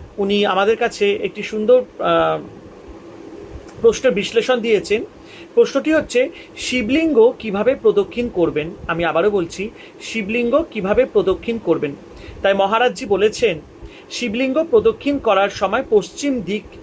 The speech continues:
হয়ে সোমসূত্র পর্যন্ত গিয়ে সেখান থেকে ফিরে এসে পূর্ব দিক দিয়ে সোমসূত্র পর্যন্ত গিয়ে আবার সেখানে ফিরে এসে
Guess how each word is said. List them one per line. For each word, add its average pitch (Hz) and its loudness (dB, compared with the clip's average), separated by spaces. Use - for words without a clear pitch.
হয়ে 180 4
সোমসূত্র 262 2
পর্যন্ত 214 2
গিয়ে 202 -2
সেখান 208 -4
থেকে 196 -2
ফিরে 180 -2
এসে 175 -2
পূর্ব 196 0
দিক 233 -4
দিয়ে 165 2
সোমসূত্র 262 2
পর্যন্ত 208 2
গিয়ে 214 0
আবার 208 0
সেখানে 202 -6
ফিরে 190 -2
এসে 170 -4